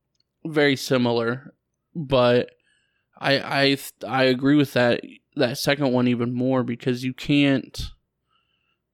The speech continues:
you can't just wait for somebody to motivate you. You just have to do it. 'Cause if you're, if you need inspiration from somebody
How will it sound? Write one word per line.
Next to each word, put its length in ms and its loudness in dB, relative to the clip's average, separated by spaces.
you 120 -4
can't 420 2
just 200 -2
wait 360 0
for 140 -4
somebody 440 0
to 80 -2
motivate 540 2
you. 320 -4
You 140 -2
just 220 -2
have 240 -2
to 100 -8
do 180 2
it. 140 -4
'Cause 160 0
if 140 -2
you're, 300 2
if 180 -4
you 160 2
need 640 2
inspiration 960 -2
from 440 0
somebody 840 -2